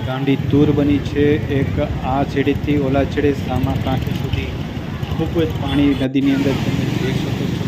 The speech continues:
કે પુલને ટચ થઈને આ પાણી ગયા જાય છે. તો મિત્રો, ધ્યાન રાખો, પુલ ઉપર આડોળું ક્યાંય જાવું નહીં, જેથી કરીને આપણે સુરક્ષિત રહી શકીએ.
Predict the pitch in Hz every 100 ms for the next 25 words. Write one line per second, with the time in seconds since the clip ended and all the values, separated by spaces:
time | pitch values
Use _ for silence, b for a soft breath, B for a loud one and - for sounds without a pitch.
0 | - - - 131 139 139 123 - 135 -
1 | - - - 147 151 127 - - - -
2 | - - 131 127 139 143 127 131 131 120
3 | 117 117 123 - 110 104 - - - -
4 | - - 131 139 151 139 - 127 131 135
5 | 135 - - 135 131 135 - 131 - 120
6 | 135 131 127 - 127 - 113 123 139 135
7 | 135 135 - - - - 127 131 - -
8 | - - - - - - - - - -
9 | 143 143 - 139 131 127 120 123 117 -